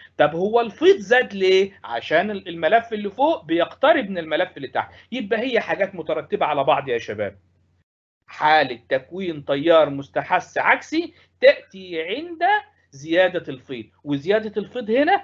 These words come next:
كان نتيجة اقتراب الملف الابتدائي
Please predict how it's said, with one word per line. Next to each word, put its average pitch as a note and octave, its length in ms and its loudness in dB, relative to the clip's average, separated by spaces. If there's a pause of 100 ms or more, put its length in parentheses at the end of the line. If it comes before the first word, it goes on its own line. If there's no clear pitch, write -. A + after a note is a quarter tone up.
(180)
كان F3+ 220 2
نتيجة G#3+ 600 0 (380)
اقتراب A#3 720 4
الملف F3 480 -4
الابتدائي A#3 760 2